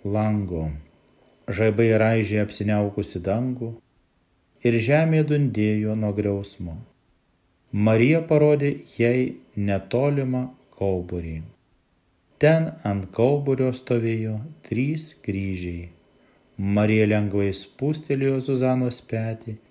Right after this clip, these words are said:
ir tyliai tarė: „Štai ant vieno tų kryžių mano mylimasis, nekaltasis sūnus. Šiandien mirė už tave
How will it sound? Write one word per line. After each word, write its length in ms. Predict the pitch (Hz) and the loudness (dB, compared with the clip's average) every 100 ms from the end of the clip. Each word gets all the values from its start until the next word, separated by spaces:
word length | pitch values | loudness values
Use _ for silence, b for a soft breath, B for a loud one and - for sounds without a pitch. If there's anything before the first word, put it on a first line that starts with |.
| _ _ | _ _
ir 160 | 107 92 90 | -4 -4 -6
tyliai 400 | 156 156 147 143 | -6 -4 -2 -4
tarė: 640 | - 90 90 90 87 82 90 107 _ _ _ _ _ _ _ _ - | -4 -4 -4 -6 -8 -10 -12 -18 _ _ _ _ _ _ _ _ -20
„Štai 320 | - - 165 170 | -18 2 4 6
ant 140 | 165 156 | 4 2
vieno 400 | 147 151 147 143 | 2 4 4 2
tų 200 | 139 120 | 0 -2
kryžių 440 | 110 113 143 135 123 | -2 -2 -2 0 0
mano 320 | 107 120 123 | 2 2 2
mylimasis, 920 | 120 113 107 101 104 - - 80 - - _ _ _ | 0 0 -2 -2 -4 -6 -14 -18 -20 -20 _ _ _
nekaltasis 840 | 110 110 - 117 113 151 156 147 - | -2 0 2 2 4 0 -2 -6 -6
sūnus. 680 | 127 113 98 92 - - - _ _ _ _ _ _ _ - | -6 -4 -4 -6 -10 -14 -20 _ _ _ _ _ _ _ -10
Šiandien 480 | - 120 120 117 113 | 0 2 4 4 4
mirė 240 | 113 110 110 | 2 2 0
už 240 | 104 - - | -4 -6 -4
tave 320 | 98 95 | -2 0